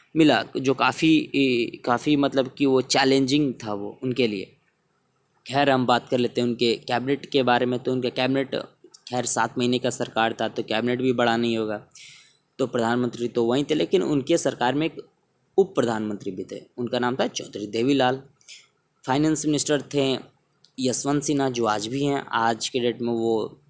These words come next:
जुड़े हुए हैं टीएमसी से और वाजपेयी सरकार में भी वो फाइनेंस मिनिस्टर थे। और होम मिनिस्टर भी चंद्रशेखर जी थे और एक्सटर्नल मिनि-, मिनिस्टर विद्याचरण शुक्ला थे, डिफेंस मिनिस्टर भी यहीं थे चंद्रशेखर जी,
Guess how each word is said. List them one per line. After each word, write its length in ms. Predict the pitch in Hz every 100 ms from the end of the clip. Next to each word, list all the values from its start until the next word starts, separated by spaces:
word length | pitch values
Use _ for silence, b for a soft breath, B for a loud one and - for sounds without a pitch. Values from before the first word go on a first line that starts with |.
| -
जुड़े 320 | 110 113 113
हुए 180 | 117 117
हैं 80 | 113
टीएमसी 440 | 117 113 107 123
से 180 | 110 117
और 380 | 107 104 104 80
वाजपेयी 400 | 104 107 - 117
सरकार 360 | 110 113 110 113
में 200 | 113 107
भी 100 | 117
वो 380 | 147 349 349 -
फाइनेंस 440 | 120 120 131 - - 117
मिनिस्टर 400 | 110 - 107 -
थे। 80 | 113 _ B B B B B B _ -
और 200 | 127 113
होम 220 | 113 143
मिनिस्टर 420 | 139 135 - 135
भी 360 | 117 - 123 151
चंद्रशेखर 540 | 147 120 123 113 123
जी 140 | 117 120
थे 260 | 123 110 - _ B B _ -
और 240 | 120 120
एक्सटर्नल 380 | 123 - 147 139
मिनि-, 420 | 139 135 135 -
मिनिस्टर 480 | 131 127 127 117 151
विद्याचरण 680 | 135 113 113 120 123 113 110
शुक्ला 420 | - 127 143 135
थे, 420 | 131 135 131 120
डिफेंस 460 | 101 113 139 135 139
मिनिस्टर 360 | 127 - 135
भी 160 | 120 123
यहीं 300 | 123 120 127
थे 220 | 127 120
चंद्रशेखर 580 | 120 120 107 120 127 113
जी, 240 | 117 117